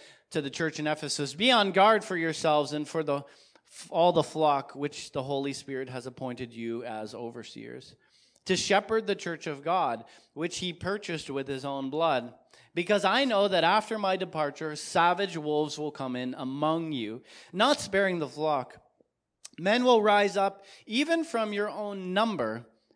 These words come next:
and distort the truth to lure the,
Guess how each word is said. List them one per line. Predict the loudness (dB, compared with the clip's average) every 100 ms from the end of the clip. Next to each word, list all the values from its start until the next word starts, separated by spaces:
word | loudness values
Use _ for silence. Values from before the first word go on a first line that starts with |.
| -10
and | -6
distort | -6 -2 0 0
the | -4
truth | -4 -6 -6 -8 -16 _ _ _ _
to | -6 -4
lure | 0 0 0 0
the, | -2 -6